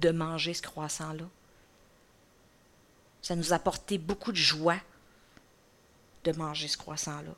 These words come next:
Exemple tout simple. Donc, l'en-, l'encombrement intérieur, c'est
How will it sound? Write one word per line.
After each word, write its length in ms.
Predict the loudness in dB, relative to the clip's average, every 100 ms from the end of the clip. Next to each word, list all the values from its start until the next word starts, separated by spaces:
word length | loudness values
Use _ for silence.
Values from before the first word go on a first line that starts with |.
| _ _ _ -14 -10 -8 -8 -10 -8 -2
Exemple 400 | -2 -2 -4 -6
tout 60 |
simple. 240 | -6 -6 -8 -20 -20 -20 _ _ _ -20 -20 -20 -20 -20 -20 -20 -20 -20 -20 -20 _ _ _ -20 -20 -20 -20 _ -20 _ _ 0
Donc, 440 | 0 -4 -8 -8 -12 -2
l'en-, 480 | 4 6 6 4 0 -4 -20 _ -4 4
l'encombrement 880 | 6 4 2 0 2 2 2 0 -4 -2
intérieur, 640 | 0 4 2 4 0 -2 -8 -14 -20 -20 -20 _ -20 -6
c'est 680 | -2 0 2 2 2 -2